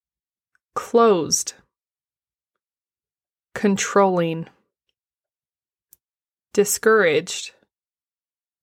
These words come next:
Empathetic. Anxious. Aware. Empty. Excited.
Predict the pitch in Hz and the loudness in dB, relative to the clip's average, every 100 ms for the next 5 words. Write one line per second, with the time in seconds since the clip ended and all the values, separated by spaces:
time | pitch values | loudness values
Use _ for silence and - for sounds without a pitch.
0 | _ _ _ _ _ _ - 208 208 226 | _ _ _ _ _ _ -2 0 2 0
1 | 220 185 170 165 - - _ _ _ _ | 2 2 2 -2 -6 -16 _ _ _ _
2 | _ _ _ _ _ _ _ _ _ _ | _ _ _ _ _ _ _ _ _ _
3 | _ _ _ _ _ _ _ _ _ 208 | _ _ _ _ _ _ _ _ _ 0
4 | 196 196 - 170 170 - - - _ _ | 2 0 -4 -4 -4 -6 -10 -14 _ _
5 | _ _ _ _ _ _ _ _ _ _ | _ _ _ _ _ _ _ _ _ _
6 | _ _ _ _ 202 185 175 160 156 233 | _ _ _ _ 0 2 0 0 0 -2
7 | 262 _ _ _ _ _ _ _ _ _ | -6 _ _ _ _ _ _ _ _ _
8 | _ _ _ _ _ _ _ _ _ _ | _ _ _ _ _ _ _ _ _ _
9 | _ - 208 190 - 190 190 220 _ _ | _ 0 0 0 -2 -2 -4 -8 _ _
10 | _ _ _ _ _ _ _ _ _ _ | _ _ _ _ _ _ _ _ _ _
11 | _ _ _ _ _ _ _ _ - 214 | _ _ _ _ _ _ _ _ 0 0
12 | 208 - 185 175 180 185 | 0 -2 -2 0 -2 -2